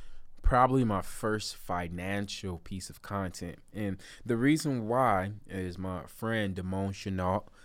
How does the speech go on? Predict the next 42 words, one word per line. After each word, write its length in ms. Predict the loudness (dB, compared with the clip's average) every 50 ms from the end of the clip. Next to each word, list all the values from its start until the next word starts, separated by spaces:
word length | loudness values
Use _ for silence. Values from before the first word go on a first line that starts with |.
| -20 -20 -18 -14
in 480 | -6 -4 -2 0 0 0 0 -2 -4 -6 -6
Wyoming. 800 | -2 0 2 2 2 4 4 4 4 2 2 0 -2 -4 -6 -10 -14 -20 -20 -20 -12 -4
He 180 | 0 0 0
convinced 540 | 2 2 2 2 4 4 2 2 2 0 -2
me 280 | 0 2 2 2 2 0
to 500 | -4 -8 -8 -6 -4 -4 -4 -4 -6 -8 -12 -16 -20 -12 -6
start 400 | -4 2 6 8 8 8 8 6
making 680 | 0 -2 -2 -2 -4 -6 -6 -6 -6 -6 -6 -8 -10 -12 -16 -10 -4
financial 600 | -2 0 0 0 0 0 0 -2 -2 -2 -4 -6
content. 580 | -6 -4 -4 -4 -4 -4 -4 -8 -10 -10 -6 -2
Now, 280 | 2 2 4 2 2 -2 -8 -20 -20 -20 -20 -20 -6 2
I 140 | 4 6 6
don't 240 | 8 6 6 4 2
think 180 | -2 -2 0
I'm 200 | 0 0 2 2
in 180 | 2 0 0 -4 -6 -12 -18 -18 -12 -6
the 100 | -4 -4
greatest 600 | -4 -2 -2 2 2 4 4 4 2 0 -2 0
financial 500 | 0 0 2 2 2 0 0 -2 -4 -6
situation 600 | -6 -4 -2 -2 0 0 0 0 0 -2 -4 -6 -6
of 100 | -4 -2
all 180 | -2 -2 -2
time, 340 | -4 -4 -4 -2 -2 -2 -4 -6 -10 -16 -16 -14 -6 0
but 100 | 4 4
I 80 | 4 4
think 260 | 4 2 0 2 2
I'm 140 | 2 2 4
in 80 | 2
a 80 | 2 0
really 400 | -2 -2 0 0 2 2 0 0
good 320 | -2 0 2 2 4 4
one. 220 | 4 2 2 0 -2 -6 -14 -16 -16 -18 -18 -16 -16 -16 -16 -16 -10 -4
And 140 | -2 0 2
so 140 | 4 2 4
because 340 | 2 0 0 2 2 4 4
I 80 | 4
think 220 | 2 2 -2 0 2
I'm 140 | 2 2
in 80 | 2 2
a 40 | 0
good 260 | 0 0 0 0 0
one, 260 | 0 0 -2 -2 -4